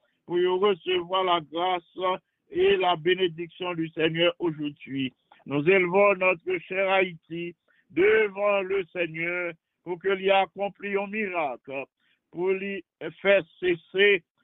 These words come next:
couler du sang dans ce pays, du, le sang innocent. Ah, nous prions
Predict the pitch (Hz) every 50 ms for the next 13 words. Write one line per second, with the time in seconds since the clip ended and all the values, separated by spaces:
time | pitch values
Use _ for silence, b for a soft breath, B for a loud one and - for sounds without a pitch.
0 | _ _ _ _ - 175 175 170 175 196 196 180 156 151 165 170 160 _ _ _
1 | - 180 208 202 170 - _ _ _ _ _ _ _ _ 127 185 202 202 180 -
2 | - 185 170 - - 175 175 175 185 190 180 165 165 165 156 _ _ _ 151 170
3 | 170 160 _ - 196 208 208 202 190 190 185 185 180 - _ _ 156 180 185 185
4 | - _ _ b b b b b b _ _ - 156 185 202 202 208 202 190 202
5 | 190 165 - 180 180 180 175 180 190 196 196